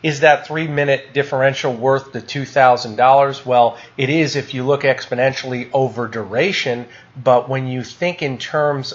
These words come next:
of actually being able to change out just the stepper motors on the two axis and just going with a higher torque stepper to increase the speed of the machine, or you changing even the transmission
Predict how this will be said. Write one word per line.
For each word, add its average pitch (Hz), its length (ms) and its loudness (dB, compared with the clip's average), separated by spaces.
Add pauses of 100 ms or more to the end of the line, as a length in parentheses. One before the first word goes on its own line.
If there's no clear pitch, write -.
of 117 420 2 (720)
actually 147 500 0
being 139 300 -4
able 131 240 0
to 120 160 -10
change 127 400 -4
out 127 420 6 (220)
just 131 340 0
the 117 80 -6
stepper 165 480 0
motors 92 520 -8
on 123 240 -2
the 110 80 -10
two 143 280 -4
axis - 800 0 (420)
and 127 160 -2
just 127 240 -2
going 139 360 2
with 123 220 -2
a 110 200 -6
higher 143 300 2
torque 139 360 -4
stepper 151 380 0
to 127 200 -12
increase 135 380 -10
the - 100 -18
speed 135 300 -8
of 123 40 -12
the 127 60 -8
machine, 135 480 -6
or 147 500 0 (540)
you 131 180 -2
changing 143 640 -4
even 139 300 -4
the 113 80 -6
transmission 135 960 0